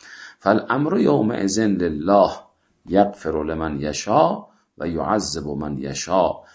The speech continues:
لیس لاحد غیر الله ملک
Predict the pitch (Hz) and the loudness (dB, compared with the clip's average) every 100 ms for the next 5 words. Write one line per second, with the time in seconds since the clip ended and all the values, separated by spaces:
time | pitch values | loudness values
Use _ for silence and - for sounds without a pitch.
0 | _ - 117 95 87 73 69 69 92 85 | _ 2 4 6 4 -2 -4 -6 -6 -6
1 | 69 73 78 71 65 - 123 92 78 78 | -6 -8 -6 -6 -8 -2 0 2 0 -4
2 | 71 85 127 156 - - - 151 165 151 | -6 -2 0 2 0 -4 -2 0 0 -2
3 | 147 | -6